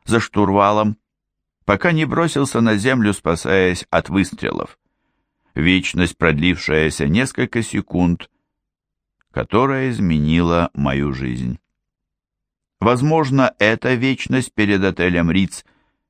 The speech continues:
изменила меня гораздо больше, чем вечность на вершине Курнет-эс-Сауда.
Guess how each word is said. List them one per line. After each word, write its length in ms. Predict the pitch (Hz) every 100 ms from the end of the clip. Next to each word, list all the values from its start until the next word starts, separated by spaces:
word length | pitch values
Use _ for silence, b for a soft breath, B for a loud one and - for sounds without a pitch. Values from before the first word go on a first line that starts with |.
| _ _
изменила 540 | - 110 104 120 196 190
меня 280 | 170 160 151
гораздо 460 | 135 151 147 107
больше, 420 | 117 156 143 101
чем 200 | 90 85
вечность 400 | 87 92 - 87
на 100 | -
вершине 480 | 82 80 - 85 80
Курнет-эс-Сауда. 1400 | 76 76 78 78 - _ 76 - - 67 69 80 73 78